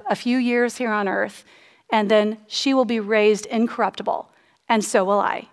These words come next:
And so will anyone that knows Christ as their Savior. That is the true reality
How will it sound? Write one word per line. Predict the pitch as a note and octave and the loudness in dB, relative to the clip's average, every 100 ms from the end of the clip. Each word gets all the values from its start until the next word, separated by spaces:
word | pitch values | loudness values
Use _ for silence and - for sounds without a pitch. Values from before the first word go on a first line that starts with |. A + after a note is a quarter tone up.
| _ | _
And | A3+ A3 | -4 0
so | - | 2
will | B3+ B3 | 4 4
anyone | B3+ C4 D4+ D4+ D4+ D4 | 6 8 8 8 6 6
that | - | 4
knows | A#3 A3+ A3+ A3+ - - - | 4 4 6 4 -2 -18 -20
Christ | - C4 A#3 G3 - - | -2 2 4 2 -2 -2
as | A3 | 0
their | G3+ A#3 | 0 -2
Savior. | A#3 C4 F#4 D#4 E4 - _ - _ | -2 -2 -2 -2 -8 -10 _ -20 _
That | A#3 C4+ F#4 F#4 | 4 6 8 6
is | C4 G3+ | 4 2
the | A3+ | 0
true | F#3+ - C#4+ D#4+ A#3+ | 0 0 4 6 6
reality | A3 A3 A3+ E4+ G#3+ G3+ - | 4 4 4 4 2 -2 -10